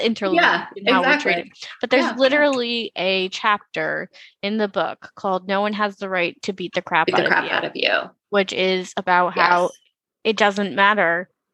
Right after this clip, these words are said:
Speaker 1: who you like or love, how you live your life. As long as you're not harming anyone, no one has the right to beat the crap out of you. And we get multiple stories of, uh, how hard they fought for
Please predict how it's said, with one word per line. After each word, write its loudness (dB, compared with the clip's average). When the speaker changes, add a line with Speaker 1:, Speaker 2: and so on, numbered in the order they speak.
Speaker 1:
who -4
you 2
like 2
or 0
love, 0
how 0
you 0
live -6
your -2
life. 0
As -2
long 4
as 2
you're 2
not 4
harming 4
anyone, 2
no 2
one 2
has 0
the 4
right 2
to -6
beat -4
the -2
crap -2
out -4
of -6
you. -6
And -6
we -6
get 2
multiple -2
stories -2
of, 2
uh, 4
how 0
hard 0
they 0
fought 0
for 2